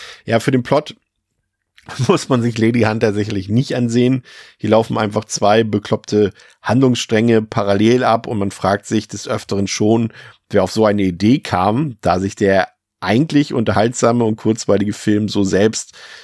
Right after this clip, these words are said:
ziemlich ausbremst an einigen Stellen. Mit Moon Lee und Yukari Oshima alias Cynthia Luster ist der Film sehr gut besetzt und die sympathischen Hongkong-Legenden sorgen sowohl schauspielerisch als auch kampftechnisch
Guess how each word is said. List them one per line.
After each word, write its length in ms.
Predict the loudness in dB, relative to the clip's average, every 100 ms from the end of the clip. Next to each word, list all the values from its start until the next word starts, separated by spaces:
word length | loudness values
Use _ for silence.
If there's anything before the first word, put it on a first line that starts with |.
| _
ziemlich 380 | -2 2 2 2
ausbremst 640 | 2 0 -2 -4 -4 -6
an 100 | -6
einigen 300 | -6 -6 -6
Stellen. 480 | -6 -6 -6 -8 -12 -18 -8
Mit 400 | -4 -4 -8 0
Moon 260 | 4 4
Lee 300 | 4 2 0 -4 -12 -20 _ -2
und 360 | 2 2 0
Yukari 400 | -2 0 0 2
Oshima 520 | 0 -2 -2 2 2
alias 400 | 2 2 0 0 -10
Cynthia 380 | -6 -4 0 2
Luster 420 | 2 2 2 2
ist 220 | 0 -6
der 60 | -6
Film 360 | -2 -2 -2
sehr 160 | -2 0
gut 160 | 0 -2
besetzt 480 | 0 0 0 -8 _ -20 -20 -20 _
und 380 | -2 2 2 0
die 100 | -4
sympathischen 640 | -2 -2 -2 -2 -2 -2
Hongkong-Legenden 920 | 0 0 0 2 2 2 0 0 0 2
sorgen 380 | 2 4 4
sowohl 280 | 2 2 0
schauspielerisch 880 | 0 0 0 0 0 0 2 0 -2
als 240 | -4 -4
auch 180 | -4 -6
kampftechnisch 640 | -6 -6 -6 -8 -6 -6